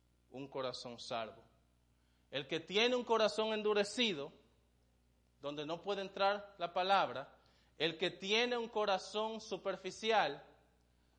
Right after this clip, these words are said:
donde la recibe primero con gozo y luego por la aflicción y la persecución se va, y el que tiene un corazón agobiado,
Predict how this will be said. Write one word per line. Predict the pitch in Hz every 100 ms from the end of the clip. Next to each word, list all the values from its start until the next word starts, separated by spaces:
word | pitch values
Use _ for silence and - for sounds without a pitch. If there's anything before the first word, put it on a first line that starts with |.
| _ 127 131
donde | 190 190 185 180 175 175 - _ _ _ _ _
la | 160 175
recibe | 160 - 214
primero | 208 202 208 208
con | 202 190
gozo | 196 220 - 147 151 - _ _ _ _ _ _ _
y | 143 156
luego | 160 190 202 202
por | 196
la | 180
aflicción | 175 170 156 190
y | 190
la | 185
persecución | 185 170 175 165 180 175
se | 180
va, | 175 190 160 - - _ _ _ _ _ -
y | 180
el | 185
que | 190 185
tiene | 208 214 240 240
un | 233
corazón | - 214 196 180 208 214 226 233 220 _ _ _ _ _ _ _
agobiado, | 139 151 160 220 247 170 156